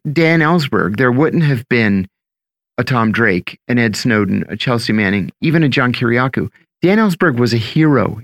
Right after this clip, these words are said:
in our house when I was growing up. And I told him this a hundred times. He, he had such an impact on my life and on the lives of, of my friends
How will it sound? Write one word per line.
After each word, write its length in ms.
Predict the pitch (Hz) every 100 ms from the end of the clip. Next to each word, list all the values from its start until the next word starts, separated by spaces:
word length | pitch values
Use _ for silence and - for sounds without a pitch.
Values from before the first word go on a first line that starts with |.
| -
in 100 | 127
our 160 | 113
house 460 | 110 95 82 - - _ _ -
when 120 | 123
I 60 |
was 140 | 117 101
growing 280 | 123 113 110
up. 200 | 98 - _ _ _
And 100 | 147
I 80 | 180
told 260 | 185 180 147
him 140 | 127
this 160 | 113 113
a 60 |
hundred 300 | 107 120 104
times. 420 | - 110 95 104 - _ _ _ _ _ _ -
He, 480 | 143 180 185 180 -
he 240 | 160 190
had 200 | 185 160
such 240 | - 185 208
an 60 |
impact 340 | 196 180 170 165
on 120 | 147
my 140 | 147
life 440 | 151 143 95 - -
and 120 | 123 135
on 340 | 131 127 110 -
the 120 | 127
lives 480 | 117 131 147 156 - -
of, 280 | 123 113 - _ _ _ _ -
of 160 | 117
my 220 | 127 123
friends 560 | 117 - 226 143 - -